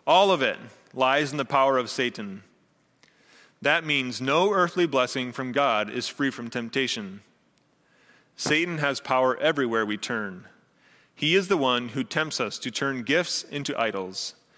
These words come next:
and how easily we fall into that temptation. But as the first half of the verse says, we are from God, so we are not enslaved to Satan as we once were.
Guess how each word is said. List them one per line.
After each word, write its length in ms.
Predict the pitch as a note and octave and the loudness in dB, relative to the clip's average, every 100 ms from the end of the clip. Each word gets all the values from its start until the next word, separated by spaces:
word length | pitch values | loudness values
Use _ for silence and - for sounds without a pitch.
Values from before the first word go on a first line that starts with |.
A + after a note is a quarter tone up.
| - - - | -20 -14 -10
and 160 | B2+ | -2
how 180 | C3 B2+ | 0 0
easily 400 | D3 E3+ C3 A#2+ | 0 0 0 -2
we 140 | A2 | -2
fall 260 | G#2 C3+ A#2 | -2 0 0
into 220 | B2 A#2+ | -2 -4
that 180 | A#2 A2 | -2 -2
temptation. 640 | A#2 A2 A2 G2+ G2 F#2 - _ _ _ _ _ _ _ _ _ _ _ _ - - - | -8 -8 -8 -8 -10 -16 -20 _ _ _ _ _ _ _ _ _ _ _ _ -20 -20 -8
But 100 | - | 0
as 140 | D3 D#3+ | 2 2
the 80 | D#3+ | 0
first 300 | F3+ F#3+ - | 2 2 4
half 180 | F3+ | 2
of 80 | E3 | 2
the 60 | D3+ | 0
verse 260 | D3+ D3 | 2 2
says, 540 | - D#3+ A#2+ G#2 G2+ - - _ _ - | 2 2 2 -2 -8 -10 -16 _ _ -2
we 200 | E3+ G3 | 2 4
are 160 | C3 | 2
from 300 | B2 C3 A2+ | 2 -4 -2
God, 480 | A2 C#3 A2+ F#2+ G2+ G2 - _ _ _ - | 0 2 2 0 -6 -18 -20 _ _ _ -8
so 160 | - | -2
we 160 | C#3+ D#3 | 2 4
are 100 | C3 | 4
not 320 | B2 D#3 D3+ | 2 2 2
enslaved 440 | C3 A#2+ C#3+ D#3+ - | -2 -4 0 0 0
to 80 | |
Satan 340 | A#2 B2 G#2+ A2+ | -2 -2 -4 -6
as 140 | A2 | -6
we 80 | A#2 | -4
once 320 | A2 A2+ - | -4 -6 -6
were. 380 | B2 A#2+ G#2 | -4 -4 -6